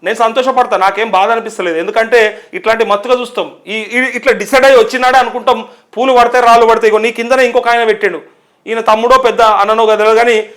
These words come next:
గుడ్ ఆస్కింగ్ అని పెట్టిండు, సరిపోదా? ఇట్లనే జరుగుతుంది. తిట్టేటోడు తిడతాడు, వేసేటోడు వేస్తాడు, మాకు అవన్నీ కామనే. కానీ మన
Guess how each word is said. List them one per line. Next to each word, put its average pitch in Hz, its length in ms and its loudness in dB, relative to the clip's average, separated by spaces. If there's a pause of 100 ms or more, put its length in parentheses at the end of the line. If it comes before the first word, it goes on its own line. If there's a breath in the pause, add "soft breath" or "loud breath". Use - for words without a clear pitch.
(340 soft breath)
గుడ్ 277 100 2
ఆస్కింగ్ 247 400 2
అని 247 120 -2
పెట్టిండు, 170 400 -4 (220)
సరిపోదా? 208 460 0 (560)
ఇట్లనే 294 260 0
జరుగుతుంది. 208 420 0 (440)
తిట్టేటోడు 220 380 0
తిడతాడు, 233 380 2
వేసేటోడు 220 400 2
వేస్తాడు, 233 360 -2
మాకు 208 240 -2
అవన్నీ 202 240 -2
కామనే. 220 500 0
కానీ 262 260 2 (640 loud breath)
మన 202 280 2